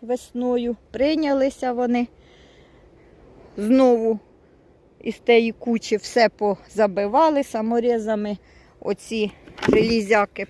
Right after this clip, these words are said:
поприкручували, попідв'язувала я. І прекрасно. А от і низькі щось я не люблю. Всі люблять низькі, я чогось не люблю, бо вони ті палки забивать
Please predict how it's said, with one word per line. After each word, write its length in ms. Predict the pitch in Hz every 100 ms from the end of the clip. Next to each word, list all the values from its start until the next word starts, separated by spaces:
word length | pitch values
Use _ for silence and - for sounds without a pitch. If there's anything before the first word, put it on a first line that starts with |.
| -
поприкручували, 1080 | 214 - 190 - 359 370 - 302 262 254 240
попідв'язувала 1160 | 294 254 233 196 220 339 359 294 294 285 269
я. 220 | 262 254 247 - _ _ _ _ - _ _ _ -
І 160 | - 311
прекрасно. 840 | - 262 247 233 214 202 - 214 - - - -
А 160 | 240
от 160 | 269 277 -
і 120 | 330
низькі 480 | 311 339 - - 392 -
щось 160 | 359 -
я 140 | 330 285
не 160 | 254
люблю. 360 | 220 214 175 190
Всі 280 | - - 320
люблять 440 | 311 254 302 -
низькі, 520 | 277 269 - - 320
я 140 | 247 247
чогось 460 | - 240 214 -
не 160 | 208 220
люблю, 380 | 220 220 285 320
бо 180 | 240
вони 320 | 233 240 254 254 - - - - - - - -
ті 80 |
палки 520 | 254 - 330 320 - 285
забивать 800 | 262 226 247 247 320 370 -